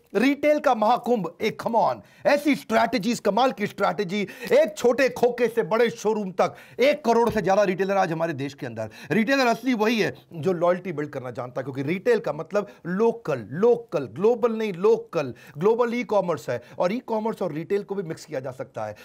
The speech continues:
लॉयल्टी बेस्ड पॉइंट इंट्रोड्यूस कर देता है बढ़िया रिटेलर। आज Deloitte बोलता है जो लॉयल कस्टमर बनाता है वो अट्ठासी परसेंट ज्यादा प्रॉफिट पाता है। Customer don't want another cool product,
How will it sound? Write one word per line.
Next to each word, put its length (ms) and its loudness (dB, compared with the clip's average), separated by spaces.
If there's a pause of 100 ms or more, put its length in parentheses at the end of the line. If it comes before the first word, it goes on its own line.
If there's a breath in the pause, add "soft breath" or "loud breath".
(120 loud breath)
लॉयल्टी 460 0
बेस्ड 260 -2 (100)
पॉइंट 240 -4
इंट्रोड्यूस 360 -10
कर 160 -8
देता 180 -6
है 160 -6
बढ़िया 300 0
रिटेलर। 560 -6 (240 loud breath)
आज 220 2
Deloitte 300 2
बोलता 320 2
है 100 2
जो 140 0
लॉयल 480 2
कस्टमर 420 -4
बनाता 340 -2
है 60 2
वो 140 2
अट्ठासी 420 -4
परसेंट 320 -10
ज्यादा 220 2
प्रॉफिट 360 -4
पाता 300 -2
है। 60 -4 (260 loud breath)
Customer 360 0
don't 300 0
want 280 2
another 380 -2
cool 240 -6
product, 400 -4